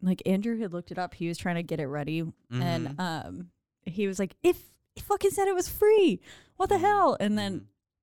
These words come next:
Speaker 1: so then I was like, "Try something else. Try, like, try Paramount Plus, try something." And
Speaker 2: I
Speaker 1: then
Speaker 2: can
Speaker 1: he was
Speaker 2: hear,
Speaker 1: like,
Speaker 2: I can hear Ant-, I can hear, like, his verbiage saying that.
Speaker 1: <laughs>
Speaker 2: Like, I can hear him in his voice. That's funny. Um, but yeah, so, uh,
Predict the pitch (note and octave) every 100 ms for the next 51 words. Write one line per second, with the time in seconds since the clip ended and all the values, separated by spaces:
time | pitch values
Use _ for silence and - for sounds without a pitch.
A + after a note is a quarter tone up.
0 | - - - G3 G3 F#3 F#3+ F#3 G#3 A3
1 | A#3+ G3+ D#3+ C#3+ - D#3+ - E3+ E3 F#3+
2 | F#3+ F#3 F3+ - A#3+ A3+ G#3+ - E3+ E3+
3 | G3+ G3 G3 - D#3+ D#3+ E3 F3 F3 G#2+
4 | C#3+ A#2+ - G#2+ A#2 A2 G2+ F2+ F#2+ F#2+
5 | G#2 G2+ G#2+ G#2+ G#2+ G2+ G2 F#2+ F#2 F#2
6 | F#2 - - - - G3 C#4+ - - G#3+
7 | F#3 - - - - G#2+ - A2 A2 G2+
8 | G2 F#2+ F#2+ G#2+ _ _ G#2 G2 G2 G2
9 | - G#2 - F#2+ G#2 - _ - - -
10 | - A#2+ A#2+ A2+ G#2 B2+ B2 C3 A2 -
11 | _ - _ - C3 B2 - _ F2+ C3
12 | C3 C3 B2+